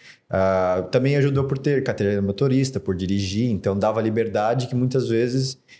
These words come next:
isso outras pessoas não tinham com aquela idade, experiência, carteira de motorista e tudo mais, então eu ia, viajava, ia pra outras cidades, executar e tal. Então, foi uma experiência bem legal também.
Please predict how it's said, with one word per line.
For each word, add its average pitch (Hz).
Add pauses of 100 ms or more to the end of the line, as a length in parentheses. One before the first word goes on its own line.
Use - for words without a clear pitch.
isso 117
outras 113
pessoas 120
não 117
tinham 113
com 120
aquela 120
idade, 127
experiência, 110
carteira 101
de 104
motorista 120
e 110
tudo 107
mais, 110
então 135
eu 143
ia, 165
viajava, 104
ia 90
pra -
outras 85
cidades, 92
executar -
e 131
tal. - (360)
Então, 110
foi 113
uma 117
experiência 113
bem 110
legal 117
também. 110